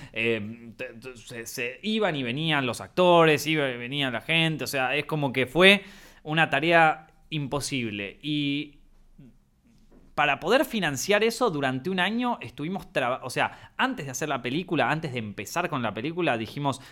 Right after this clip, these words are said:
"Bueno, durante un año todos trabajamos, todos ahorramos algo de plata y entre todo va-", y, o sea, y finalmente la vamos a poder hacer junto con quien fue el director de arte, que es Monty, con quien trabajo todo el tiempo,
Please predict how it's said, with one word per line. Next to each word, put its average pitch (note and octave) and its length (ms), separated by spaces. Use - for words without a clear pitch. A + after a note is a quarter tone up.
"Bueno, C#3 200
durante C3+ 340
un A3+ 80
año G#3+ 300
todos A3 340
trabajamos, D3 720
todos G3 260
ahorramos C#3+ 420
algo D#3 380
de A#2 80
plata D#3+ 460
y B2+ 120
entre A#2 300
todo F#3+ 320
va-", D3+ 160
y, A#2+ 260
o A2+ 80
sea, A2+ 260
y B2 120
finalmente F3+ 540
la C3 100
vamos C#3 200
a A#2+ 80
poder B2+ 180
hacer A2+ 220
junto D3 320
con D#3 260
quien A2 160
fue G#2+ 140
el G2+ 40
director G#2 340
de G3 80
arte, A#3+ 220
que G#2 100
es G2 40
Monty, D#3+ 300
con G2 180
quien F#2 200
trabajo G2+ 360
todo A2+ 220
el G#2+ 100
tiempo, G#3 460